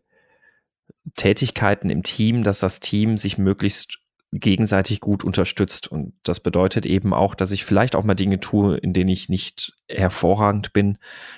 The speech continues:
ähm, weil es aber für den Flow und die Zielerreichung des Teams wertvoller ist, das zu tun, als mich auf das zu stürzen, wo ich jetzt vielleicht gerade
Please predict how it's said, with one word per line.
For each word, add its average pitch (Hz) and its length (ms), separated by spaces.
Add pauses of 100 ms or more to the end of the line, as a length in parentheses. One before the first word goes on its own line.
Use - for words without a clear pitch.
(180)
ähm, 92 440
weil 87 120
es - 100
aber - 180
für - 160
den 90 420
Flow 98 380
und 95 180
die 95 80
Zielerreichung 95 640
des 92 160
Teams 95 340
wertvoller 90 400
ist, - 160
das - 160
zu 104 100
tun, 101 340
als - 340
mich 92 140
auf 82 100
das 90 160
zu - 120
stürzen, 92 520 (480)
wo 95 120
ich 90 80
jetzt 78 140
vielleicht 90 320
gerade 82 480